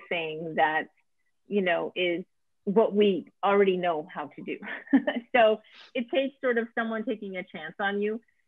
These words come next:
in order to get an episode, and then you can't get an episode unless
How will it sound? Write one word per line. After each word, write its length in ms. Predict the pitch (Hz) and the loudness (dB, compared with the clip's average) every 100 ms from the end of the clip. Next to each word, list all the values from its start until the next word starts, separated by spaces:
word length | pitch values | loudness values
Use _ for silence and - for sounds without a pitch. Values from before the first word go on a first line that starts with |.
| _ - | _ -10
in 120 | 185 | -8
order 240 | 175 175 | -4 -4
to 160 | 175 - | -4 -6
get 400 | 170 156 151 147 | 0 2 2 -2
an 100 | 165 | -2
episode, 540 | 160 165 - 185 196 - | -4 -4 -6 -4 -4 -8
and 320 | 175 170 170 | -10 -10 -8
then 220 | 165 165 | -6 -6
you 80 | 165 | -8
can't 260 | - 165 165 | -6 -6 -4
get 100 | 165 | -6
an 60 | 160 | -6
episode 400 | 156 - - 156 156 | -12 -12 -10 -8 -10
unless 200 | 147 | -14